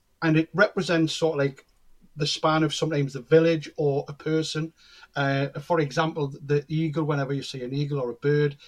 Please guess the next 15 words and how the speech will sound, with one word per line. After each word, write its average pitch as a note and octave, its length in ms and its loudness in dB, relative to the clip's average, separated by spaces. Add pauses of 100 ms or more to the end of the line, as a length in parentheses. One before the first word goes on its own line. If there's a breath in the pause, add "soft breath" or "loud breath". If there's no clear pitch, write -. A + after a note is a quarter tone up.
(120)
it C#3 100 -8
represents C3 560 -8
sort - 200 -12
of, - 60 -8
like, A#2+ 120 -12 (200)
growing C#3 300 -2
up, C#3+ 200 -6
freedom, C#3+ 640 0 (120)
spreading C#3 420 -4
of B2+ 80 -14
the C3+ 80 -8
wings, C#3+ 400 -2
learning B2+ 260 -6
to - 80 -20
fly C#3+ 500 -6